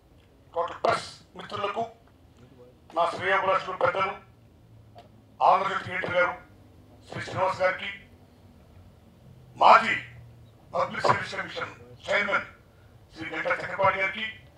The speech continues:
అలాగే యూనివర్సిటీ ప్రొఫెసర్స్ శ్రీ ప్రొఫెసర్ లక్ష్మణారాయణ గారికి, అలాగే శ్రీ ప్రొఫెసర్ కోయి కోటేశ్వరరావు గారికి,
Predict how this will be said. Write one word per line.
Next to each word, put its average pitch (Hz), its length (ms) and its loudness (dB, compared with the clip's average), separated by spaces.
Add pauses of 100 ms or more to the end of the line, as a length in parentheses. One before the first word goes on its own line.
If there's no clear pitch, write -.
(440)
అలాగే - 500 2 (400)
యూనివర్సిటీ 220 440 -2
ప్రొఫెసర్స్ 226 460 -2 (1400)
శ్రీ - 280 10 (760)
ప్రొఫెసర్ - 280 12
లక్ష్మణారాయణ 208 440 12
గారికి, 220 360 10 (640)
అలాగే 190 240 12
శ్రీ 185 280 8 (300)
ప్రొఫెసర్ - 380 10 (340)
కోయి 208 140 12
కోటేశ్వరరావు 196 500 12
గారికి, 226 340 8